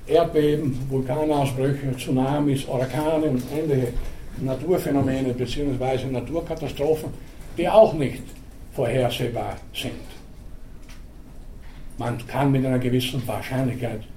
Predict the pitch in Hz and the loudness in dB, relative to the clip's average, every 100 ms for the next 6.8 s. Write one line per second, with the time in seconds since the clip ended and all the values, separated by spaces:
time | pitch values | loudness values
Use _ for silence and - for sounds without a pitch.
0 | - - - - - - - - 110 104 | -14 -14 -14 -14 -14 -16 -14 -12 -10 -8
1 | - 131 131 117 123 123 127 - 120 120 | -2 4 4 4 0 0 -4 -4 -4 -2
2 | 110 113 123 117 127 117 120 120 123 156 | -4 -2 0 0 2 2 2 4 8 10
3 | 165 165 147 - 127 - - 123 135 139 | 10 8 4 -2 0 2 0 -2 -2 -2
4 | 135 127 117 120 113 127 143 117 - 131 | -2 -4 -6 -4 -2 0 0 0 -2 -2
5 | 127 127 120 127 120 120 123 120 120 120 | -2 -2 -4 -4 -4 0 0 2 0 -2
6 | 107 107 101 139 156 - 156 | -4 -8 -6 -2 0 4 2